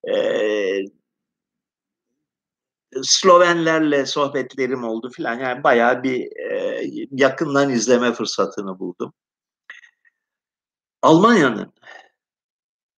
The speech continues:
nato'nun acımasızca ülkeyi parçalamasını, doğrusunu isterseniz, ben şahsen nefretle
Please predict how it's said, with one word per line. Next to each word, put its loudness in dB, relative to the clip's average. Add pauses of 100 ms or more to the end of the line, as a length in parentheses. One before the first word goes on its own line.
(240)
nato'nun 0 (1600)
acımasızca -2
ülkeyi -6
parçalamasını, -2 (840)
doğrusunu 0
isterseniz, -2
ben 2
şahsen -2 (180)
nefretle 0